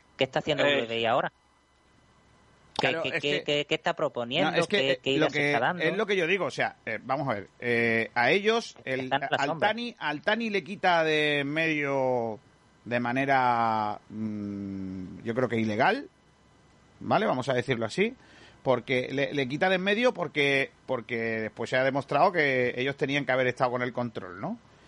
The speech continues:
Speaker 3: Del club. Les quita de medio y no les deja hacer el trabajo que supuestamente iban a hacer cuando se llegó a ese acuerdo, que luego Altani dijo que le falsificaron su firma y que tal, ¿vale? Hasta ahí bien,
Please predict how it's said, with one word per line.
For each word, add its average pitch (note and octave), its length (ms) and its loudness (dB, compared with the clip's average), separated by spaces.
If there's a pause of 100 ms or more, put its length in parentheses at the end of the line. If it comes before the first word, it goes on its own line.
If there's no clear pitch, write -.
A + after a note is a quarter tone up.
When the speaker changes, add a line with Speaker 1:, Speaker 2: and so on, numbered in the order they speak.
(340)
Speaker 3:
Del C#3 200 0
club. G#2+ 220 -10
Les B2 180 -4
quita F#3 200 0
de F#3+ 120 2
medio A3 340 0
y F3 120 -2
no F#3 120 0
les D#3+ 180 -2
deja G#3+ 300 2
hacer F3+ 240 -2
el F3+ 140 -2
trabajo F#3+ 400 2
que F3 80 -8
supuestamente D#3+ 680 0
iban D3+ 240 2
a C#3+ 60 2
hacer F#3 320 -2
cuando D3 300 -2
se C3 120 -6
llegó C3 220 4
a E3+ 60 6
ese F3+ 120 0
acuerdo, F3+ 340 -2
que D#3 100 -4
luego D3+ 180 2
Altani E3 340 0
dijo E3 240 -6
que D3+ 80 -4
le C#3 80 -2
falsificaron C3 600 -4
su C3+ 120 -6
firma G#3+ 520 2 (440)
y C#3+ 120 -4
que C#3 680 4
tal, A#2+ 280 0
¿vale? E3 200 0
Hasta C#3 280 0
ahí F#3+ 100 2
bien, G#2+ 260 -6